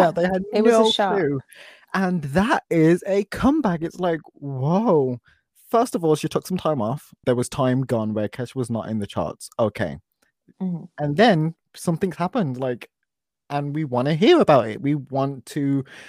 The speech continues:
Speaker 2: see it reflected. We wanna hear it reflected in your, um, music.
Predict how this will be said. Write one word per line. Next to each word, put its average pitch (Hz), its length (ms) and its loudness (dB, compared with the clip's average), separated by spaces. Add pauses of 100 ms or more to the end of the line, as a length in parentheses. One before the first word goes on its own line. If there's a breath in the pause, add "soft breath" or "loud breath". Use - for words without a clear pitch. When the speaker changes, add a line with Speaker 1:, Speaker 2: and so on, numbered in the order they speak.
(140 loud breath)
Speaker 2:
see 208 480 4
it 123 80 2
reflected. 160 720 0 (340 soft breath)
We 160 60 -6
wanna 151 220 0
hear 180 280 4
it 156 40 0
reflected 139 600 -2
in 110 120 -6
your, 110 280 -2
um, 104 400 -4
music. 110 580 -4